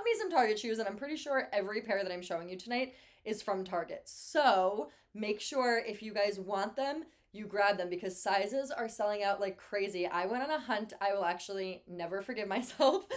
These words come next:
<laughs> Effie, I know Effie's watching. She told me about this pair of black sandals that I loved, but she told me about it after I already ordered all of my other shoes, so I didn't have anything to meet the thirty-five dollar free shipping, and I was like,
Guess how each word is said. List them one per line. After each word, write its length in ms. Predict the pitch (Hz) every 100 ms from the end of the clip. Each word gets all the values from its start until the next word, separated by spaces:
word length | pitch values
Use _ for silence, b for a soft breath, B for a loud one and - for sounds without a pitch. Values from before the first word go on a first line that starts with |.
| B
<laughs> 240 | B B -
Effie, 460 | 320 330 349 381 392 262
I 120 | 240
know 120 | 247
Effie's 300 | 247 262 285
watching. 440 | 247 226 226 254 B B -
She 220 | - 277
told 280 | 262 233 247
me 120 | 349
about 280 | 294 262 254
this 160 | 262
pair 340 | - 247 208 220
of 260 | 226 220
black 320 | 208 180 247
sandals 680 | - 220 190 185 185 247 - b b b b b
that 120 | 240 226
I 100 | 226
loved, 560 | 240 240 175 196 240 - - - _
but 440 | 220 202 190 - -
she 160 | - 247
told 160 | 277
me 60 | 277
about 160 | 262
it 80 | 247
after 240 | 220 214 226
I 20 |
already 180 | 214 214
ordered 300 | 196 196 208
all 140 | 190
of 60 | 202
my 100 | 190
other 160 | 190
shoes, 340 | 185 185 190 -
so 80 |
I 60 | 202
didn't 220 | 190 190
have 180 | 226 202
anything 360 | 202 214 196 190
to 120 | 202
meet 300 | 190 185 185
the 100 | 190
thirty-five 540 | 190 190 180 175 175
dollar 360 | 175 170 175 175
free 240 | 175 190
shipping, 520 | 175 175 170 185 208 214
and 120 | 180
I 80 | 175
was 120 | 175
like, 280 | 165 170